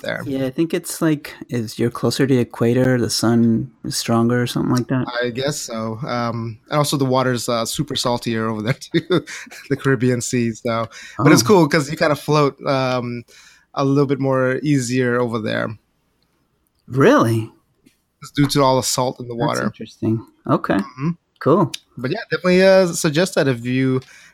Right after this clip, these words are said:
Speaker 1: haven't been, Ron. And they, I, they have a lot of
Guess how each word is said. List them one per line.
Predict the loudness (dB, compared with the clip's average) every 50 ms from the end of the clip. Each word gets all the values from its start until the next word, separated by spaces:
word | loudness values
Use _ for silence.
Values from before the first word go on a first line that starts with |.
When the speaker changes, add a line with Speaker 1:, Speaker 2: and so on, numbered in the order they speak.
| _
Speaker 1:
haven't | -6 -2 -2 -2 0 -2 -6 -6 -6 -2
been, | 0 2 2 4 2 0 0 0
Ron. | 0 0 0 0 0 0
And | 0 0 0 0 2
they, | 2 4 4 2 2
I, | 2 0 0 2
they | 2
have | 2 2 2
a | 4
lot | 2 2 2 2
of | 0 0 -2 -6